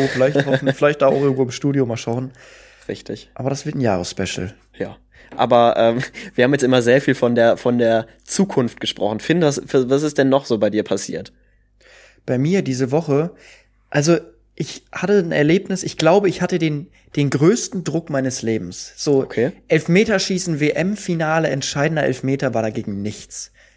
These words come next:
Speaker 1: Wimbledon, Matchball, scheiß
Speaker 2: Okay,
Speaker 1: drauf.
Speaker 2: wa-, was kommt
Speaker 1: Ich
Speaker 2: jetzt?
Speaker 1: saß,
Speaker 2: Große
Speaker 1: ich
Speaker 2: Töne.
Speaker 1: saß, ich saß gestern um zwei Uhr nachts auf dem Pott.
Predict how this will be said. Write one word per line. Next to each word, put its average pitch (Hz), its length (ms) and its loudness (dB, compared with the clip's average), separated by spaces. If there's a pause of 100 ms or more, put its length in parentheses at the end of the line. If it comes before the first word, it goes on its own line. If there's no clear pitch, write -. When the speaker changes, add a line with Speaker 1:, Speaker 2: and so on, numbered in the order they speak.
(340)
Speaker 1:
Wimbledon, 147 840 2
Matchball, 120 800 2 (100)
scheiß 123 300 -2
Speaker 2:
Okay, 135 240 2
Speaker 1:
drauf. - 160 -10 (160)
Speaker 2:
wa-, 117 180 0
was 131 200 2
kommt 139 140 4
Speaker 1:
Ich 117 60 -2
Speaker 2:
jetzt? 110 60 4 (240)
Speaker 1:
saß, - 40 -20 (180)
Speaker 2:
Große 170 320 4
Speaker 1:
ich - 40 -2
Speaker 2:
Töne. 147 240 6
Speaker 1:
saß, - 280 -10 (300)
ich 202 220 0
saß 190 280 0
gestern 202 420 -2
um 170 120 -6
zwei 170 380 -4
Uhr 180 80 -4
nachts 160 240 -6
auf 135 140 -8
dem 123 100 -8
Pott. - 300 -10